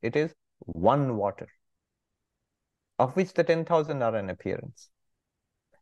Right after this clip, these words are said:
And it would not be a, a new subjective experience because, mm, you would be seeing those ten thousand waves. It's your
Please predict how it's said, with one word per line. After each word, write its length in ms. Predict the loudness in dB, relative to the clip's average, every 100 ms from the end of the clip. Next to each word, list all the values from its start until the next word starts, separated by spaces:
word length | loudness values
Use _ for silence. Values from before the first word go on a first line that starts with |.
| -8
And 180 | 0 0
it 140 | 2
would 180 | 2 4
not 340 | 4 4 4
be 260 | 2 0 -2 _ _ _ -2
a, 180 | 0 2
a 60 | 2
new 360 | 4 4 4
subjective 540 | 4 0 0 -4 -4 -6
experience 420 | -4 -2 -2 -2
because, 380 | -2 2 0 -2 _ _ -8
mm, 340 | -4 0 2
you 120 | 4 4
would 240 | 4 2
be 80 | 0
seeing 380 | 0 2 4 4
those 140 | 4
ten 200 | 4 2
thousand 360 | 4 2 2 -2
waves. 240 | -2 -2 _ -6
It's 180 | -2
your 160 | 4 4